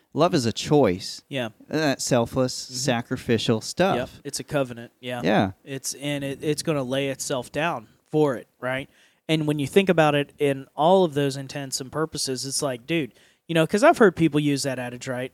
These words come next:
Speaker 2: "Oh, well, we fell in love." Well, if you fell in, you can fall out, right?
Speaker 1: Yeah.
Speaker 2: And people do that a lot, too, in the church, in the body of Christ. They're like, "Yeah, I fell in love with God. Now I'm out."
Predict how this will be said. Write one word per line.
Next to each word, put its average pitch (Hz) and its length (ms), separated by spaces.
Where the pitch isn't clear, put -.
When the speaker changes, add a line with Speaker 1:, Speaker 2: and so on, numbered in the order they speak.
Speaker 2:
"Oh, 151 220
well, 156 260
we 170 100
fell 190 320
in 175 120
love." 156 440
Well, 147 160
if 156 200
you 160 60
fell 208 300
in, 196 180
you 190 100
can 170 140
fall 165 320
out, 139 280
right? 120 260
Speaker 1:
Yeah. - 60
Speaker 2:
And 156 140
people 196 240
do 180 180
that 185 180
a 175 40
lot, 208 320
too, 226 340
in 175 200
the 202 80
church, 277 380
in 175 160
the 170 60
body 190 240
of 202 100
Christ. 302 360
They're 202 120
like, 208 160
"Yeah, 302 180
I 240 80
fell 294 280
in 262 60
love 285 220
with 220 140
God. 269 400
Now 185 240
I'm 208 100
out." 202 280